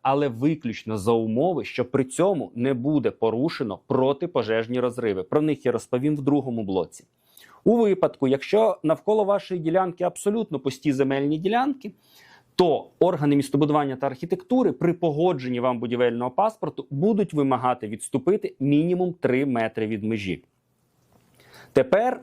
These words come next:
я вже сказав про протипожежні розриви, і давайте перейдемо до цього другого блоку, можливо, ну,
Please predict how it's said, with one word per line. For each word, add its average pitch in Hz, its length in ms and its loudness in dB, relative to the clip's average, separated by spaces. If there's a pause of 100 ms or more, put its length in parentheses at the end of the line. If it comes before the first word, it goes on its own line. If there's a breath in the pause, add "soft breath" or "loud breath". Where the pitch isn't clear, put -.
(240)
я 131 160 4
вже 123 180 0
сказав 139 440 2
про 117 120 0
протипожежні 117 640 0
розриви, 160 480 0
і 123 80 -2
давайте 175 380 0
перейдемо 156 460 -2
до 135 120 -2
цього 139 220 -2
другого 139 480 0
блоку, 117 560 0
можливо, 131 440 0 (460 loud breath)
ну, 147 240 2